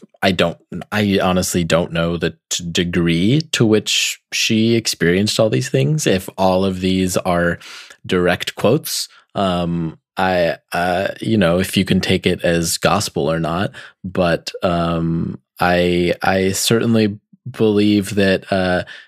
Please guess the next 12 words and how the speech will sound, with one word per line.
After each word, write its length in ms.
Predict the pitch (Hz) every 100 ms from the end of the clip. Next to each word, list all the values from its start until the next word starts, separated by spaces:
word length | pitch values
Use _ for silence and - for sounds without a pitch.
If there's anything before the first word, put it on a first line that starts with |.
| -
this 380 | 107 113 98 110
is 180 | 101 95
a, 40 |
a 360 | 92 92 - 92
pretty 440 | - - 101 95
prevalent 720 | 92 - 92 87 87 82 - -
mindset, 580 | 98 87 90 87 90 -
because 300 | 135 131 160
this 180 | 165 180
is 100 | 165
not 280 | 170 170 180
the, 240 | 156